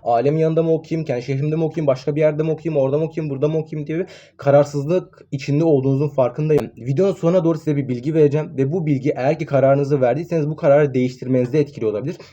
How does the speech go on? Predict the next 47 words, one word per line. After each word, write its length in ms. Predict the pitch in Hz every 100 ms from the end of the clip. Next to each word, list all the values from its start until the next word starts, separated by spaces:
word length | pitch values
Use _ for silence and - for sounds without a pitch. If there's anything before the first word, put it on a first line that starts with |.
| _
Eğer 200 | 113 143
ki 60 | 147
kararsızsanız 640 | 156 139 151 - 185 180
bir 60 | 165
karar 360 | - 139 170 143
vermenizde 480 | 127 117 113 104
etkili 260 | 107 - 110
olabilir. 300 | 107 110 180 - - -
Çünkü 360 | - 190 156 123
hani 240 | - 131 135
aynı 240 | 139 175 190
şeyleri 340 | 156 156 135
ben 180 | 147 160
de 60 |
yaşadım 500 | 117 107 101 131 - 127
ve 60 |
aynı 240 | 139 165 180
şeyleri 260 | 170 151
yaşayan 380 | 147 143 165 139
bir 60 | 151
sürü 260 | - 135
kişiyle 260 | 131 127 113
üniversitede 440 | 107 123 139 120
arkadaş 360 | 104 110 147 147
oldum 160 | 165
ve 100 | 156
bu 100 | 147
konuda 260 | 147 170 123
defalarca 480 | 117 - 127 131 113
kez 180 | 101 -
konuştuk. 440 | 92 87 - - - - -
Bunun 200 | 180 185
verdiği 280 | 175 156 143
deneyim 300 | 139 160 156
ve 140 | 127
bilgiyle 400 | 160 160 139 139 175
size 240 | - 123
bir 60 | 107
şey 140 | 160
söyleyeceğim. 540 | 160 175 156 156 190 - - -
Videonun 300 | 165 151 165
sonunda 560 | 156 165 156 151 180 -
buna 220 | 135 165 165
bir 60 |
göz 180 | 147 143
atmayı 280 | - 127 117
unutmayın. 420 | 151 170 151 185